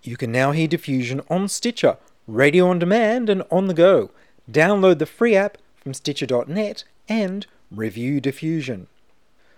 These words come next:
Subscribe to our podcast on the Diffusion website, w w w dot diffusion radio dot com. That's w w w dot diffusion radio dot com, and check the website for links and photos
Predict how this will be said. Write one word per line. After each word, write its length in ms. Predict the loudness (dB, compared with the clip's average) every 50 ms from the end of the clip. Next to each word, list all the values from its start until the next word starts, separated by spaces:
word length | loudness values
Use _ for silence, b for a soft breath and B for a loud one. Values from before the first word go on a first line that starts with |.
| _ _ _
Subscribe 600 | -6 -4 -2 -2 -2 0 2 6 6 6 6 4 2
to 120 | 4 4
our 120 | 4 4
podcast 580 | 4 2 2 0 2 0 -2 -2 -2 -2 -4 -8 -8 -4
on 220 | -2 0 2 2
the 80 | 2 0
Diffusion 460 | -2 -2 -4 -4 -4 -4 -4 -2 -2
website, 460 | 0 -2 -2 -2 -2 -2 -2 -2 -2 -4 -2
w 280 | 0 0 2 2 2
w 200 | 2 2 2 2
w 340 | 2 2 2 2 0 -2 2
dot 180 | 2 2 2 2
diffusion 400 | -2 -8 -8 -6 -6 -6 -4 -2
radio 320 | 0 0 2 2 4 4
dot 160 | 4 2 0
com. 360 | -2 -6 -8 -8 -8 -12 -16 -20 b b b b -6
That's 320 | -2 -2 -2 -2 -2 -6
w 320 | -2 0 0 0 0 0 0
w 260 | 0 0 0 0 0
w 420 | 2 2 2 2 0 -2 -2 -2
dot 200 | 0 2 2 2
diffusion 460 | 2 -2 -8 -8 -8 -6 -6 -6 -4 -2
radio 440 | -2 -2 0 0 -2 -2 -2 -4 -6 _ -18 -10
dot 280 | -4 -4 -4 -4 -4 -8
com, 340 | -10 -8 -6 -6 -6 -6 -6 -6
and 220 | -6 -6 -6 -8 b b b b b _
check 260 | -4 -4 -2 -2 -2 -2
the 80 | 0
website 480 | 0 0 0 0 -2 -2 -4 -4 -6 -10 b b b b b b _
for 140 | -2 0
links 360 | 0 2 0 -2 -2 -4 -6 -8
and 120 | -8 -4
photos 540 | 0 2 2 4 4 2 0 -2 -6 -8 -10